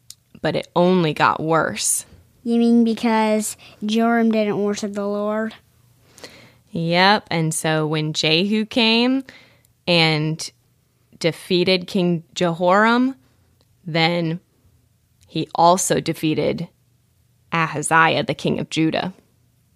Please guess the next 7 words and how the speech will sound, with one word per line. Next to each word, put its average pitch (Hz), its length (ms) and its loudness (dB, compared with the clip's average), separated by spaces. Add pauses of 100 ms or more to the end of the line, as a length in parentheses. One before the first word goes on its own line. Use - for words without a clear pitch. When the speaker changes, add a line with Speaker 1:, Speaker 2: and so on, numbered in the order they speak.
(380)
Speaker 1:
because 151 360 -4
he 165 120 0
was - 180 -2
there - 200 -4
too. - 300 -4 (1000)
Speaker 2:
So? 277 600 4 (1600)
Speaker 1:
So, 208 640 -2